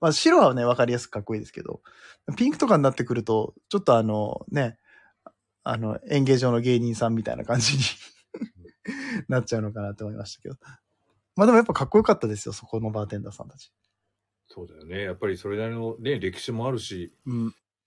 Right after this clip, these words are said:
Speaker 1: そう。葉巻とか一緒に売っててね。そ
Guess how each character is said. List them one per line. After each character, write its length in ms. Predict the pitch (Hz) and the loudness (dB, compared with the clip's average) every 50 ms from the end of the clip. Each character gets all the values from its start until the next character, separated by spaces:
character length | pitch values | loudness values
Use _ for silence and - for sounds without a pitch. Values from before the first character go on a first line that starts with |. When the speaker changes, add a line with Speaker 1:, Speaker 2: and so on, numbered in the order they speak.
| _ - - _ _ - 82 80 - _ _ _ 71 71 69 76 85 87 92 _ _ _ _ _ _ _ _ _ _ _ _ _ _ _ _ _ _ _ _ _ _ _ _ _ _ _ _ _ | _ -20 -20 _ _ -20 -20 -20 -20 _ _ _ -20 -20 -20 -20 -20 -20 -20 _ _ _ _ _ _ _ _ _ _ _ _ _ _ _ _ _ _ _ _ _ _ _ _ _ _ _ _ _
Speaker 1:
そ 500 | _ - - - 104 101 98 101 - - _ | _ -20 -18 -14 -12 -10 -10 -12 -14 -16 _
う。 40 | _ _ _ _ _ _ _ _ _ _ _ _ _ _ _ _ _ _ - | _ _ _ _ _ _ _ _ _ _ _ _ _ _ _ _ _ _ -14
葉 220 | - - - 127 | -8 -4 -2 2
巻 180 | 127 127 127 - | 2 2 2 0
と 100 | - 127 | -4 -2
か 100 | - 104 | -2 -2
一 40 | 95 | -4
緒 100 | - 104 | -2 -2
に 40 | 98 | -2
売 80 | 95 98 | -4 -4
っ 20 | |
て 120 | - 104 | -6 -8
て 100 | 101 - - | -10 -10 -12
ね。 160 | - - - _ _ _ _ _ _ _ _ | -16 -18 -20 _ _ _ _ _ _ _ _
そ 280 | - - - - - | -20 -20 -20 -18 -18